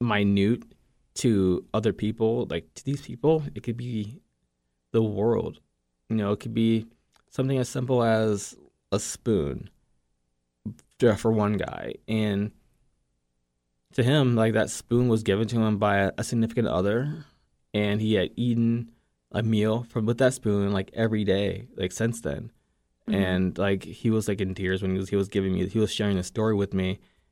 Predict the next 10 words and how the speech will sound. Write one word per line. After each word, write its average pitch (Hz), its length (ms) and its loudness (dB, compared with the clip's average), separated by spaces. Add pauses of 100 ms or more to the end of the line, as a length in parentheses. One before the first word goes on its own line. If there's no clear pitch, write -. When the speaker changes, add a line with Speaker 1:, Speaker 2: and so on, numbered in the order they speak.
(120)
Speaker 1:
and, 98 280 0
like, 101 180 -2
it 104 80 0
was, 101 420 0 (500)
it 110 80 -4
was 107 160 -2
very, 104 440 2
very, 101 600 2
very 107 220 2
impactful. 95 580 -6